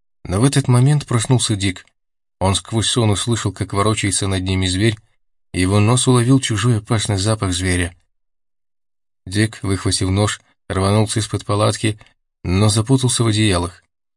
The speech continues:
Олегу показалось, что снежный сугроб внезапно ожил, взметнулся вверх столбом снега.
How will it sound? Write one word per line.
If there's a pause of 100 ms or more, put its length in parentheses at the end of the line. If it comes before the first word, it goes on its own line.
(400)
Олегу
показалось,
что
снежный
сугроб
внезапно
ожил, (360)
взметнулся
вверх
столбом
снега.